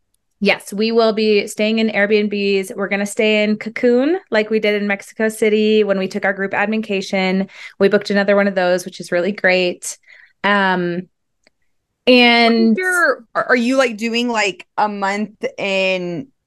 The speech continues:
Speaker 2: Hermosillo and the beach and then a month in Mexico City and then to Utah? Or, like, what does that look like?
Speaker 1: Yeah. So we're gonna be in Hermosillo for one week.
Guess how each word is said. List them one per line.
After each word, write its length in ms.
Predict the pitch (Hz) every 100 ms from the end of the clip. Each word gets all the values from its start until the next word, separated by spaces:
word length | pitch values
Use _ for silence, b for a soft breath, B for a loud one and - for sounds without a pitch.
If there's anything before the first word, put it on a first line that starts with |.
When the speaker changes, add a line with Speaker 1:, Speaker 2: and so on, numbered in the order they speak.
| _ _ _ _ _ _ 202
Speaker 2:
Hermosillo 580 | 196 196 196 226 196 190
and 400 | 185 175 190 180
the 60 |
beach 460 | 180 233 240 214 -
and 100 | 202
then 120 | 185
a 40 |
month 220 | 180 185 196
in 80 |
Mexico 360 | 190 180 - 180
City 380 | 180 190 180 180
and 180 | 175 170
then 160 | 180
to 120 | 190 254
Utah? 520 | 269 269 285 320 330
Or, 120 | -
like, 180 | 180 175
what 220 | 190 185
does 140 | 202
that 340 | 175 156 147 - -
look 240 | 139 -
like? 200 | 104 139
Speaker 1:
Yeah. 520 | 185 196 208 175 202
So 640 | 208 - 254 240 226 208
we're 180 | 202 233
gonna 240 | 254 285 285
be 300 | 254 247 240
in 320 | - 220 214
Hermosillo 760 | 196 214 254 254 247 226 220 220
for 540 | - 196 190 185 180
one 480 | 196 185 180 196 240
week. 480 | 220 185 170 214 -